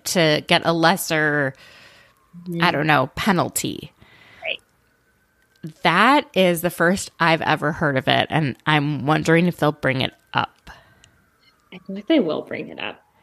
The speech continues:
Speaker 2: Do you believe that she's, like, has all these side pieces and
Speaker 1: <laughs>
Speaker 2: hooking up with guys in the bathroom?
Speaker 1: I don't know. I mean,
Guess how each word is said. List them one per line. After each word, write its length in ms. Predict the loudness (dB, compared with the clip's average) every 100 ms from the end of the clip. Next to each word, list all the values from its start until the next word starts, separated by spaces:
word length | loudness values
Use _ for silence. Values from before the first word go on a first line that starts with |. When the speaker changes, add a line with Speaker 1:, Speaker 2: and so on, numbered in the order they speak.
| _ _ 0
Speaker 2:
Do 100 | 2
you 80 |
believe 480 | 6 6 8 6 6
that 120 | 4 0
she's, 340 | 0 0 0
like, 300 | -2 -2 -4
has 340 | -2 0 0
all 140 | -2 -2
these 240 | 0 -2
side 300 | -4 -6 -6
pieces 600 | -2 0 0 -2 0 0
and 160 | 0 -2 -4 -6 -6
Speaker 1:
<laughs> 380 | -6 _ -12 2
Speaker 2:
hooking 240 | 2 6
up 140 | 4 4
with 160 | 0
guys 300 | -2 -2 -2
in 80 | -2
the 80 | -2
bathroom? 640 | -2 -6 -6 -4 -4 -6 -10 -14 -14 -14 -18 -20 -20 _ _ _ _ _ _ _ _ _ _ _ -8
Speaker 1:
I 160 | -2
don't 280 | 0 0 0
know. 720 | -2 0 0 0 0 0 2 2
I 80 | 2
mean, 180 | 2